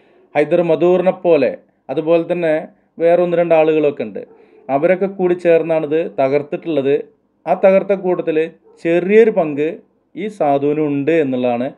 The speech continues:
ഓക്കെ, ഇപ്പോൾ ഏതായാലും തങ്ങന്മാരൊക്കെ വീണ്ടും തിരിച്ചു വന്നിട്ടുണ്ട്. ഇവിടെ എന്താണ് ഇപ്പോൾ ഈ മൗലവിയിൽ നിന്ന് ഇദ്ദേഹത്തിന് സംഭവിച്ചിട്ടുള്ളത്, എന്താണ് കാര്യങ്ങൾ എന്നുള്ളത്, ഏഹ്, വിശദമായിട്ട് നമുക്കൊന്ന് അറിയേണ്ടതുണ്ട്. ഒന്ന് കേട്ടു നോക്കാം.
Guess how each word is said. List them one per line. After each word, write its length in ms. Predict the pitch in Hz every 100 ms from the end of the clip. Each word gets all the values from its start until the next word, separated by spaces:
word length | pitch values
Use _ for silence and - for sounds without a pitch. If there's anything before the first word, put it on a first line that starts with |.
| _ _ _ -
ഓക്കെ, 220 | 208 233
ഇപ്പോൾ 460 | 196 151 - 220 208
ഏതായാലും 500 | 202 208 208 202 185
തങ്ങന്മാരൊക്കെ 500 | 185 190 190 196 196
വീണ്ടും 500 | 190 180 185 185 -
തിരിച്ചു 260 | 170 151 208
വന്നിട്ടുണ്ട്. 640 | 185 165 165 160 160 156 - - - 170
ഇവിടെ 440 | 202 196 156 - - -
എന്താണ് 400 | 170 190 208 220
ഇപ്പോൾ 140 | 220
ഈ 60 | 214
മൗലവിയിൽ 800 | 202 175 180 208 220 233 233 233
നിന്ന് 400 | 233 214 170 - -
ഇദ്ദേഹത്തിന് 400 | 160 185 185 196
സംഭവിച്ചിട്ടുള്ളത്, 760 | 180 170 165 170 170 175 165 165
എന്താണ് 420 | 160 156 165 170
കാര്യങ്ങൾ 520 | 165 156 156 160 165
എന്നുള്ളത്, 500 | 160 156 147 147 160 - _ _
ഏഹ്, 500 | - 156 135 123 165
വിശദമായിട്ട് 580 | 185 185 208 226 226 214
നമുക്കൊന്ന് 340 | 220 202 196 175
അറിയേണ്ടതുണ്ട്. 720 | 156 170 165 147 127 139 - -
ഒന്ന് 260 | 180 180 - _ -
കേട്ടു 160 | 160 143
നോക്കാം. 320 | 113 -